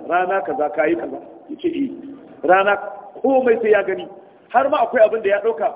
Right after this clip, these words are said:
ya ɗauka babu wanda ya sani. Sai ya ga gashi a cikin littafi a bayyane. Ce, "Me ya samu wannan littafin? Komai sai ya tona mu asiri." Kaga a nan wajen, an,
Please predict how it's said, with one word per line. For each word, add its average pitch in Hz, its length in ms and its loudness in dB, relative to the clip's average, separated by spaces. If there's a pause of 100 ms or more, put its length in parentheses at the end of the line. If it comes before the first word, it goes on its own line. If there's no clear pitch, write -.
(500)
ya 202 120 0
ɗauka 208 240 2
babu 220 200 6
wanda 175 180 0
ya 175 100 0
sani. 185 220 -8 (1080)
Sai 202 100 2
ya 190 60 0
ga 185 120 -6
gashi 175 240 0
a 170 80 6
cikin 185 240 0
littafi 180 380 0
a 143 80 -2
bayyane. 139 340 -4 (720)
Ce, - 100 -6
"Me 170 100 0
ya 254 100 -2
samu 180 220 2
wannan 170 180 6
littafin? 175 340 4 (120)
Komai 226 240 8
sai 226 100 0
ya 214 100 8
tona 220 240 2
mu 180 120 -4
asiri." 160 360 -4 (1700)
Kaga 165 240 -2
a 156 40 -4
nan 170 120 -2
wajen, 180 300 0 (960)
an, 196 160 -4